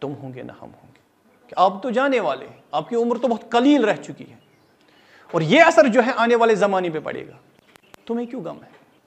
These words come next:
ना आप होंगे, ना हम होंगे, अनकरीब ही जो है आप गुजरने वाले हैं, अनकरीब आपका इंतकाल, अब जाने वाले हो, और इस जो है आगे वाले ज़माने, जो अगला ज़माना आएगा, उस पे पड़ेगा।" तो सोचिए ज़रा,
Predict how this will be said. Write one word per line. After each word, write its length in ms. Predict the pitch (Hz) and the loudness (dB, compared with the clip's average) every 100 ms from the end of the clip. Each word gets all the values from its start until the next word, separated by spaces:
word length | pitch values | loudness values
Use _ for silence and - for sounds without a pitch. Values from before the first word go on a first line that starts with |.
| _ _ _ _ _ _ _ - | _ _ _ _ _ _ _ -16
ना 60 | 151 | -4
आप 280 | 147 165 - | -2 -2 -4
होंगे, 340 | 185 180 185 165 | -6 -6 -6 -10
ना 100 | 139 | -10
हम 180 | 151 | -8
होंगे, 460 | 185 165 180 175 175 - _ _ _ | -8 -8 -8 -8 -10 -16 _ _ _
अनकरीब 420 | 147 147 202 262 254 | -12 0 2 4 2
ही 80 | |
जो 120 | 185 170 | -2 -4
है 120 | 147 | -4
आप 360 | 143 139 - _ _ _ - | -6 -8 -16 _ _ _ -10
गुजरने 340 | 143 139 143 | -8 -6 -6
वाले 280 | 139 135 131 | -4 -4 -6
हैं, 260 | 127 127 - _ _ | -12 -18 -20 _ _
अनकरीब 340 | 135 143 170 165 | -14 -8 -4 -4
आपका 260 | 143 143 | -4 -6
इंतकाल, 380 | 131 131 135 135 | -10 -10 -10 -10
अब 240 | - 127 123 | -10 -16 -12
जाने 320 | 131 131 147 | -10 -10 -8
वाले 220 | 143 135 | -8 -8
हो, 100 | 139 | -12
और 100 | 156 | -10
इस 280 | 190 - 165 | -10 -12 -12
जो 160 | 147 | -8
है 220 | 131 131 - _ _ _ 202 | -8 -10 -16 _ _ _ 2
आगे 240 | 208 190 | 4 4
वाले 240 | 165 151 139 | 2 0 -2
ज़माने, 400 | 135 131 127 120 | -4 -6 -8 -10
जो 100 | 131 | -12
अगला 220 | 123 120 | -10 -12
ज़माना 340 | 123 120 120 | -12 -14 -14
आएगा, 260 | 117 117 - | -14 -16 -20
उस 80 | - | -20
पे 100 | - | -20
पड़ेगा।" 400 | - - _ _ _ _ _ _ _ _ _ _ _ _ _ _ _ - | -18 -20 _ _ _ _ _ _ _ _ _ _ _ _ _ _ _ -6
तो 60 | |
सोचिए 400 | 226 277 285 302 | 2 4 4 4
ज़रा, 420 | 302 240 269 - | 4 4 2 -2